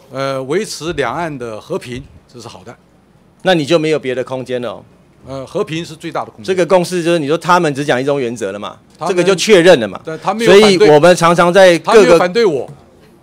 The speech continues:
Speaker 2: 他没有反对吗？
Speaker 1: 他没有反对我。
Speaker 2: 他没有反对吗？
Speaker 1: 我说一中各表，他没有反对。
Speaker 2: 他是要求说你们要在一中架构之下，对不对？然后这个叫九二共识。所以在局长您的说法里面就非常清楚了嘛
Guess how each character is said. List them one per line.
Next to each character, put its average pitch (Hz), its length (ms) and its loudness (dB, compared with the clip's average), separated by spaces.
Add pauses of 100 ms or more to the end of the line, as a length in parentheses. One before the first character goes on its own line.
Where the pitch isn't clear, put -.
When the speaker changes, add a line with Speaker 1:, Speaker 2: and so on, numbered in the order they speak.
(160)
Speaker 2:
他 175 100 4
没 202 100 6
有 208 80 8
反 165 160 4
对 190 160 4
吗？ 180 40 4
Speaker 1:
他 175 80 4
没 - 60 2
有 208 40 -2
反 165 160 -6
对 196 140 0
我。 113 200 -6 (280)
Speaker 2:
他 185 120 2
没 185 60 0
有 190 100 4
反 160 140 2
对 180 140 2
吗？ 165 100 4
Speaker 1:
我 160 60 0
说 214 100 0
一 220 80 -8
中 214 180 -6
各 208 160 -2
表， 147 240 -2
他 165 200 -10
没 170 100 -10
有 160 80 -10
反 123 140 -14
对。 143 160 -8 (500)
Speaker 2:
他 185 180 4
是 180 60 0
要 202 160 6
求 170 180 4
说 185 160 4
你 151 120 2
们 147 100 0
要 170 140 6
在 175 120 4
一 180 120 -4
中 175 240 2
架 151 240 4
构 147 180 0
之 139 160 -10
下， 131 300 -4 (840)
对 147 80 -4
不 139 100 -4
对？ 127 280 0 (100)
然 131 100 -4
后 139 80 0
这 156 120 -4
个 139 80 -6
叫 147 100 4
九 127 180 -2
二 120 120 4
共 113 240 0
识。 113 260 -10 (400)
所 208 180 4
以 190 240 2 (120)
在 220 180 4
局 185 200 0
长 170 180 4
您 156 80 0
的 165 80 2
说 180 220 2
法 156 120 2
里 127 60 -4
面 143 80 -2
就 165 100 2
非 185 160 -2
常 143 140 -2
清 160 220 -10
楚 123 160 -14
了 87 80 -12
嘛 85 180 -16